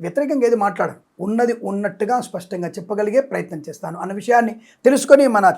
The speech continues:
ఛానల్ని సబ్స్క్రైబ్ చేస్తారని, మరొక వంద మంది చేత సబ్స్క్రైబ్ చేయిస్తారని, ఎస్, నాకు వన్ మిలియన్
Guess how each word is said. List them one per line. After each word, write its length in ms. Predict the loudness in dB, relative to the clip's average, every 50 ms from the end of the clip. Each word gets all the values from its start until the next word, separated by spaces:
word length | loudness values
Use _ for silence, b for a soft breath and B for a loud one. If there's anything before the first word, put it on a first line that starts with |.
| 2 0
ఛానల్ని 340 | 0 2 0 -2 -4 -6 -6
సబ్స్క్రైబ్ 540 | -4 -4 -6 -6 -4 -4 -4 -4 -2 -2
చేస్తారని, 400 | -4 -4 -2 -2 -2 -2 -4 -6 -10 b b b b -4
మరొక 380 | 0 0 0 0 0 0 -2
వంద 260 | -2 0 -2 -2 -2
మంది 340 | 0 0 0 -2 -2 -4 -4 -4
చేత 120 | -6 -6
సబ్స్క్రైబ్ 540 | -6 -8 -10 -12 -8 -6 -6 -6 -4 -4 -2
చేయిస్తారని, 560 | -2 -2 -2 -2 0 0 2 2 0 -2 -4 -8 _ _ _ _ _ _ _ _ _ _ -8
ఎస్, 300 | -6 -6 -6 -6 -8 -12 -14 _
నాకు 460 | -4 -4 -4 -4 -4 -8 -10 -12 -12 -16 _ _ _ _ _ -2
వన్ 260 | 0 0 0 0 0
మిలియన్ 420 | 0 -2 0 0 0 0 -2 -4